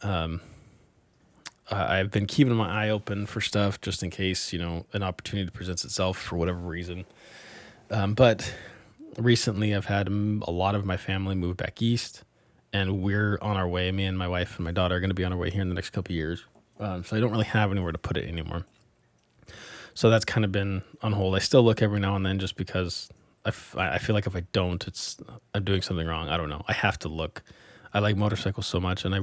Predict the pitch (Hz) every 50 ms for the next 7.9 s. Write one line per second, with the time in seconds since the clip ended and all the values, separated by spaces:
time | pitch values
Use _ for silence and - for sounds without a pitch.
0 | 95 101 - 104 101 101 98 92 92 95 101 104 101 98 92 92 95 101 101 95
1 | 95 98 90 82 87 90 85 85 87 90 90 90 - - _ _ - - - -
2 | - - - - - - - - - _ - - 101 101 104 107 101 90 - -
3 | 104 110 117 107 104 - - 110 104 92 87 - - 104 90 98 101 101 101 101
4 | 101 - - 95 87 85 85 - - _ _ _ _ _ _ _ _ _ - -
5 | - - - - _ _ - - _ - - 104 98 - 95 - 95 95 95 -
6 | - - 90 82 - - 92 90 85 80 78 - - - _ _ - - - -
7 | - - - - - - _ _ - 107 107 92 87 82 78 78 80 82